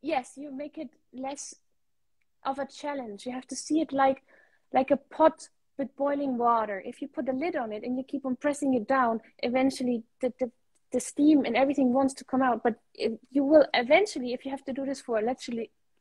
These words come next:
years, let's say, you will be so weak, your arm cannot take it. You can take it for an hour, you can maybe stand there for a day, but eventually you cannot. So it, that's exactly the same thing. So if you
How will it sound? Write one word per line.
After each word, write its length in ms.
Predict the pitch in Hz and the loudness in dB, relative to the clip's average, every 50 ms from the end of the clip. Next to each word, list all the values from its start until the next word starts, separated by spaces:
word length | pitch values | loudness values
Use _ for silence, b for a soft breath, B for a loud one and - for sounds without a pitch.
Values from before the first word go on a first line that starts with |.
| _ | _
years, 440 | - 214 220 240 262 240 233 - - | -8 -4 0 2 4 2 2 2 0
let's 180 | 247 220 - - | -2 -2 -2 -2
say, 300 | 214 190 208 262 285 - b b b b b b b b _ _ - | -2 0 0 0 -2 -4 b b b b b b b b _ _ -2
you 120 | 247 277 | 0 2
will 140 | 269 320 320 | 4 4 4
be 120 | 269 302 | 2 2
so 180 | 285 - 302 285 | 0 2 0 0
weak, 240 | 262 254 294 262 - | 2 2 2 0 0
your 140 | - 226 220 | 0 -2 0
arm 240 | - 240 262 285 262 | 2 4 4 2 2
cannot 400 | - - 285 262 262 269 240 - | -2 -2 -2 0 0 -2 -4 -4
take 300 | - - 254 254 - - | -4 -4 -4 -4 -4 -8
it. 120 | - - _ - | -12 -12 _ -10
You 120 | 233 240 | -10 -4
can 200 | - - 294 262 | 0 2 4 4
take 200 | 269 302 294 247 | 6 6 4 4
it 100 | 269 262 | 2 0
for 100 | - 233 | 2 0
an 60 | 208 | 0
hour, 240 | 190 196 202 208 214 | 2 4 4 4 4
you 100 | 220 220 | 2 0
can 180 | - - 277 262 | -2 0 0 0
maybe 200 | 285 285 262 262 | 0 0 -2 -4
stand 300 | - - 247 233 233 220 | -4 -4 -2 -2 -2 -2
there 80 | 226 | -4
for 120 | - - 214 | -6 -8 -8
a 40 | 190 | -6
day, 260 | - 196 190 190 190 - B B B B B B | -4 -4 -4 -4 -4 -6 B B B B B B
but 160 | 226 226 214 - - _ _ | 4 4 4 2 -4 _ _
eventually 480 | - 233 226 262 277 285 285 - 269 240 | 2 4 6 6 4 4 2 0 -2 -2
you 160 | 226 226 214 - | -2 -4 -6 -8
cannot. 360 | - 220 196 185 175 170 - _ _ _ _ _ _ _ _ _ _ _ _ _ _ _ | -8 -8 -8 -8 -10 -14 -16 _ _ _ _ _ _ _ _ _ _ _ _ _ _ _
So 280 | - - 254 240 - - - _ _ - | 2 4 4 6 4 2 -4 _ _ 0
it, 180 | 254 269 - - _ _ _ _ _ _ _ - | 0 0 0 -2 _ _ _ _ _ _ _ 2
that's 260 | 254 262 269 262 - | 4 4 4 4 0
exactly 400 | 285 226 226 277 269 269 - _ _ - | -6 -6 -4 -4 -4 -4 -6 _ _ -16
the 60 | 254 | -16
same 300 | - - 269 254 247 240 | -10 -8 -6 -6 -6 -6
thing. 320 | - 277 262 240 208 - - | -4 -2 -2 -2 -2 -6 -10
So 160 | - - 214 | -8 -6 -6
if 160 | 233 - - | -6 -6 -6
you 100 | 254 240 | -8 -8